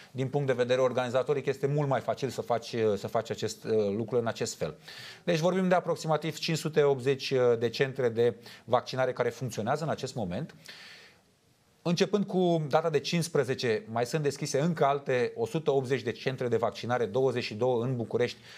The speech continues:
pentru vaccinurile de la AstraZeneca, pentru cele două sute douăzeci de mii de,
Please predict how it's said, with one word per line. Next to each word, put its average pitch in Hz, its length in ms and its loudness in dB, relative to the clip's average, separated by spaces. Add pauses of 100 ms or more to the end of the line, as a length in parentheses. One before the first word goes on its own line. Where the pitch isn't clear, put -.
(180)
pentru 180 280 -2
vaccinurile 143 480 0
de 117 100 -2
la 120 120 4
AstraZeneca, 117 640 0
pentru 117 260 -8
cele 117 200 0
două 123 280 0
sute 147 200 -4
douăzeci 120 440 -2
de 113 100 -4
mii 120 140 -4
de, 110 220 0